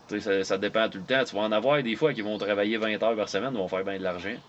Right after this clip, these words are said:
Speaker 1: Puis tu vas avoir des jobs qu'il va falloir que tu te donnes plus, là.
Speaker 2: Ouais, ouais.
Speaker 1: Fait que, euh, mais c'est ça. L'immobilier, ça finit par marcher à un moment donné, mais, mais au début, tu travailles comme un Christi de fou, ben, c'est,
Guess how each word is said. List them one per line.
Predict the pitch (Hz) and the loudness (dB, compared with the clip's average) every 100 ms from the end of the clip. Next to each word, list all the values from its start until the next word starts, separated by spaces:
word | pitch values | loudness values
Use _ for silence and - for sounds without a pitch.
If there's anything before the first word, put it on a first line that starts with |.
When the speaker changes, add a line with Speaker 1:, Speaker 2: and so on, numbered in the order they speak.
| - - - | -20 -20 -10
Speaker 1:
Puis | 113 | -6
tu | 117 | 0
vas | 98 | 2
avoir | 104 | 2
des | 98 92 | -2 -2
jobs | 104 120 | 0 0
qu'il | 95 | 0
va | 92 | -2
falloir | 92 95 95 | 0 2 2
que | 92 | -2
tu | - | -6
te | 90 | -4
donnes | 92 90 | -4 -4
plus, | 98 110 117 | -8 -8 -8
là. | 113 | -6
Speaker 2:
Ouais, | 117 120 120 | -4 -4 -4
ouais. | 123 123 - - - - - | -6 -8 -20 -20 -20 -20 -18
Speaker 1:
Fait | - | -14
que, | |
euh, | - - - - - - - - - - - 85 | -14 -14 -18 -20 -20 -20 -20 -20 -20 -20 -20 -18
mais | 78 | -16
c'est | - | -14
ça. | 92 87 78 82 85 | -10 -10 -10 -16 -10
L'immobilier, | 101 101 101 95 123 | -2 0 0 0 -2
ça | 98 | -4
finit | 92 107 | -6 -4
par | 104 98 | 0 0
marcher | 95 87 98 | -2 -6 -6
à | |
un | 92 | -6
moment | 85 | -6
donné, | 78 92 120 | -6 -6 -6
mais, | 90 82 | -6 -8
mais | 85 82 | -8 -8
au | 92 | -8
début, | 87 90 101 | -8 -8 -8
tu | - | -10
travailles | - 85 87 | -10 -6 -6
comme | 85 | -8
un | 85 | -10
Christi | 82 85 85 - | -12 -12 -14 -14
de | - | -16
fou, | - 110 | -10 -8
ben, | 87 | -8
c'est, | - 71 | -8 -10